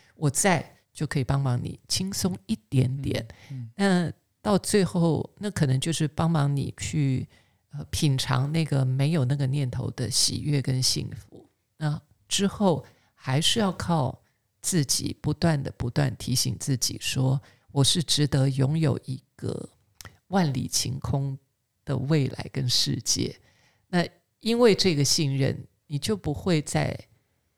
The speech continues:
Speaker 1: 纠结在那些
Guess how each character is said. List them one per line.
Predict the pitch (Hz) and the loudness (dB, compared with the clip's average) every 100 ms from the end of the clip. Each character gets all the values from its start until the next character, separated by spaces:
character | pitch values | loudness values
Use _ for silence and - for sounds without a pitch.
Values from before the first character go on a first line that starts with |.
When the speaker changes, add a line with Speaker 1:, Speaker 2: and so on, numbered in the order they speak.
| _ _ _ _ _ _ - | _ _ _ _ _ _ 0
Speaker 1:
纠 | 202 202 | 4 4
结 | 196 - 135 | 4 0 0
在 | - 147 | 2 0
那 | 139 143 131 - | 0 -2 -4 -2
些 | - - 87 87 71 | -2 -2 -4 -4 -6